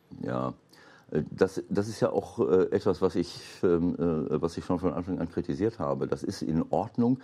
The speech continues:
aber dass man die Schiedsrichter losschickt mit einer festen Regel, wenn man irgendeine wütende Reaktion zeigt, muss ich eine gelbe Karte zeigen. Was soll das?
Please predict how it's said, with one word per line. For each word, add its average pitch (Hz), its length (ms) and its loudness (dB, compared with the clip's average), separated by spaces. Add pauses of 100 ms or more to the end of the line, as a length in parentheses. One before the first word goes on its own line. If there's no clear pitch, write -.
(280)
aber 80 180 2
dass 76 200 -2
man 80 160 -2
die 78 120 -6
Schiedsrichter - 600 -6
losschickt - 840 0
mit 80 240 -2
einer 76 140 -2
festen - 600 -8
Regel, 120 320 0
wenn 107 440 2
man 82 260 4 (160)
irgendeine 135 500 6 (380)
wütende 110 800 6
Reaktion 110 560 2
zeigt, - 400 -2
muss 90 360 2
ich - 120 -4
eine 113 100 2
gelbe 117 260 -2
Karte 165 320 -8
zeigen. 80 240 -6
Was - 200 -8
soll 156 280 0
das? - 260 -8